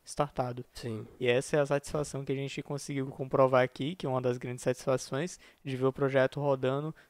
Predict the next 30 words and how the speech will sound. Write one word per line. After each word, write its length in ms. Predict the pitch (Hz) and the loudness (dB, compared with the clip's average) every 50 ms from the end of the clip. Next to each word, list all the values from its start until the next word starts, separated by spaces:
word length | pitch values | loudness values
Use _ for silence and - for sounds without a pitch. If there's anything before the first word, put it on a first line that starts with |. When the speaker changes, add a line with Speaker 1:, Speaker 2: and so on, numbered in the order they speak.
| _ _ _ | _ _ _
Speaker 1:
tudo 200 | - 180 170 165 | -8 -8 -6 -2
tranquilamente, 800 | - 165 151 147 - - 143 143 139 135 131 131 147 156 - - | 0 0 0 0 -2 0 2 2 2 2 0 -4 -4 -6 -8 -8
tudo 180 | - 156 156 - | -6 -6 -6 -4
como 260 | 151 151 151 151 143 | -4 -4 -4 -6 -4
manda 400 | 135 135 135 139 147 156 160 - _ _ _ _ _ _ _ | -4 -2 -2 -2 0 0 -2 -2 _ _ _ _ _ _ _
o 200 | - 131 135 156 - _ _ _ _ _ | -2 -2 -2 -2 -2 _ _ _ _ _
objetivo 600 | - 143 139 131 - 151 139 - - - 143 143 | -2 -2 -2 0 -4 -4 -4 -4 -4 -4 -4 0
principal, 480 | - - 147 151 - 160 - - 131 131 | 0 0 -2 0 -2 -2 2 4 4 4
o 20 | |
escopo 300 | 131 - - - 143 143 - | 4 2 2 2 2 2 0
principal 720 | - 143 143 139 - 156 147 - - 131 123 127 135 - _ _ _ _ _ | -2 -4 -4 -2 -4 -6 -4 2 4 4 6 4 2 -2 _ _ _ _ _
do 160 | - 131 131 - | -6 -6 -4 -2
projetista. 760 | - 127 123 123 139 139 - - 123 120 127 - - 202 - | 0 0 0 0 -2 -4 -4 -8 -8 -8 -8 -12 -16 -16 -16
Speaker 2:
Sim, 300 | - - - 98 95 101 - - - | -10 -6 -4 -4 -4 -6 -8 -12 -12
sim. 100 | - - | -12 -10
Speaker 1:
Interessante. 680 | - - 131 131 151 147 - 127 117 123 131 - - _ _ _ _ _ _ _ _ _ _ | -2 0 0 0 0 -2 -4 -6 -6 -6 -10 -14 -18 _ _ _ _ _ _ _ _ _ _
Então, 140 | - 139 151 | -2 -2 -2
espero 280 | - - 156 151 160 | 2 2 2 2 2
que 80 | - 160 | 0 0
você 280 | 156 156 - - 165 | -2 0 0 0 -4
que 100 | 156 - | -4 -4
tenha 200 | _ 170 160 156 | _ -2 -2 -2
nos 160 | 156 156 143 151 | -2 -2 -2 -2
acompanhado 520 | 147 - 151 143 - 151 143 143 143 139 | 0 0 -2 2 4 6 6 8 6 4
aqui 180 | 135 - - 147 | 2 2 -2 -6
tenha 260 | - - 151 147 147 | -4 -2 0 0 2
gostado 440 | 139 139 135 - - 143 135 135 135 | 2 2 0 4 4 4 4 6 6
bastante 720 | 135 143 151 143 - - - - 151 160 190 196 - 175 | 6 6 6 6 2 -4 -4 2 2 2 2 2 2 2
dessa 240 | 156 151 143 - 147 | 2 2 2 -2 -6
conversa, 680 | - 139 131 123 127 127 143 156 151 - - 165 | -6 -6 -2 2 4 4 6 4 2 0 -2 -4